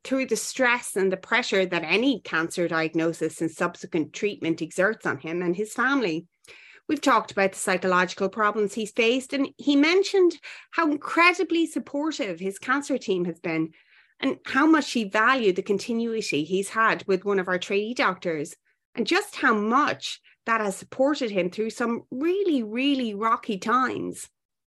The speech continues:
And we've also seen various younger people with mental health issues where we've talked about the impact of work and the pressure of life that they're facing. We've also talked about some of the softer problems that often present for patients as health issues.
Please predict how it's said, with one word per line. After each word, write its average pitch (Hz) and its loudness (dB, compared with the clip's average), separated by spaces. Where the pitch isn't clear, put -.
And 214 2
we've 208 2
also 220 6
seen 208 0
various 208 4
younger 208 2
people 285 -2
with 202 0
mental 202 -2
health 202 0
issues 277 0
where 277 8
we've 294 2
talked 349 4
about 262 2
the - -4
impact 233 -4
of 190 -4
work 214 0
and 190 0
the 190 -2
pressure 220 0
of 196 -4
life 202 0
that 247 -6
they're 247 2
facing. 302 2
We've 220 0
also 254 4
talked 196 -4
about 202 -2
some 226 -2
of 220 -6
the 226 -2
softer 262 0
problems 185 0
that 190 -4
often 190 0
present 185 0
for 180 0
patients 185 0
as 185 -8
health 180 -4
issues. 175 -2